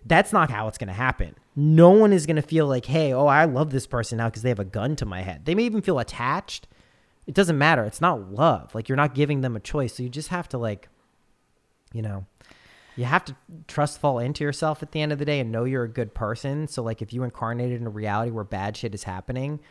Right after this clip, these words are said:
it's probably your function to, like, stabilize your shit and make it a better place, but not feel accountable for making it a bad thing.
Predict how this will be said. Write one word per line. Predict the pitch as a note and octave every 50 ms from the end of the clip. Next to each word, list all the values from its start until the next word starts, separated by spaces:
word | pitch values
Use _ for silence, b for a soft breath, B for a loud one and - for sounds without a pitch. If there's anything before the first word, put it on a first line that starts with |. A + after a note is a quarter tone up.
| b b b b b
it's | B2+ -
probably | - - B2 A2+ A2+ A2+ A#2 B2 B2+ A#2+
your | A2+ A2
function | - - A#2 A2 A2+ - - B2 A#2 A#2 A2+
to, | - G#2+
like, | G2+ G2+ -
stabilize | - - - G#2+ G#2+ G#2 G#2+ G#2 G2+ G#2+ G2+ -
your | G#2
shit | - - A#2 G2+
and | F#2 G#2
make | G2 G2+ G2+
it | A2 G#2
a |
better | G2 G2+ G2 F2+ D#2+
place, | - - G#2+ G2 G#2 C3 C#3
but | - - G#2 G2
not | G2+ F#2+ F#2 E2+ -
feel | - - B2 A2+ G2
accountable | G2+ - - - G2+ F#2+ G2+ G#2 G2+ G#2+ G#2+ G2
for | - G#2+
making | F#2+ F2+ F2 F2 E2+ - G2+ F#2+
it | F#2+ F2+
a |
bad | F2+ - D2+ D2 C2+ -
thing. | _ - - - E2 -